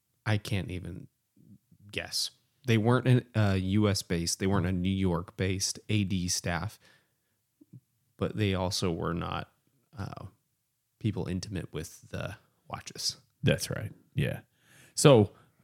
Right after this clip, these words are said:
Speaker 2: uh, n-, n-, not to move us along, but we should move it along.
Speaker 1: Yeah, we should.
Speaker 2: I've
Speaker 1: Yeah,
Speaker 2: got
Speaker 1: lots to talk
Speaker 2: a, a, another brand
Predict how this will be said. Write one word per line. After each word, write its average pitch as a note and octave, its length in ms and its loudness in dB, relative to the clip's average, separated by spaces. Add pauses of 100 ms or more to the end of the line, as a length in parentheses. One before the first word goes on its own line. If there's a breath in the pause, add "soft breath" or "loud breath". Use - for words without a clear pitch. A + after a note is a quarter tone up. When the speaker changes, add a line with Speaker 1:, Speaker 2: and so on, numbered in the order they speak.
(320 soft breath)
Speaker 2:
uh, B2 160 6
n-, C3 200 6
n-, A#2+ 220 8
not A#2 280 8
to - 80 4
move F#2 180 8
us - 100 0
along, E2 280 6
but F2 200 4
we E2+ 80 4
should D#2 180 0
move D2+ 180 6
it C#2+ 60 2
along. D2 280 4
Speaker 1:
Yeah, A2 80 4
we G#2 100 2
should. - 200 -6 (180)
Speaker 2:
I've G#2 160 10
Speaker 1:
Yeah, F#2 100 4
Speaker 2:
got A2 120 10
Speaker 1:
lots - 180 4
to F#2 520 8
talk - 140 -10
Speaker 2:
a, G2+ 60 6
a, - 180 4
another F2 280 8
brand D2+ 520 0